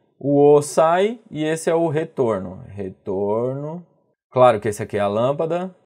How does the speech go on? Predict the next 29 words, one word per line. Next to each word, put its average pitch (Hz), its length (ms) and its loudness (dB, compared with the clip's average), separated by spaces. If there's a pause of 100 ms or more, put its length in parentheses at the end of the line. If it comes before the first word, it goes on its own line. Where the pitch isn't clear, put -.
(140)
tá 98 100 -10
bom? 156 340 0 (300)
E 117 120 -6
esse 117 120 -4
aqui 120 200 -4
é 117 40 0
o 123 80 -2
interruptor. 131 640 -6 (400)
Interruptor. 107 2250 -12 (380)
Pra 170 180 2
lâmpada 190 340 4
acender, 131 560 0 (260)
a 113 120 -8
gente 131 240 -8
precisa 139 400 -4
que 147 100 -2
ela 135 120 2
tenha 143 200 -6
um 147 60 -6
neutro 131 420 -2
também. 92 420 -10 (340)
Então, 113 480 -2
vou 107 120 -4
desenhar 117 360 -4
aqui 117 220 -8
o 120 80 -4
neutro 123 460 -6
da 123 180 -2
lâmpada. 101 540 -6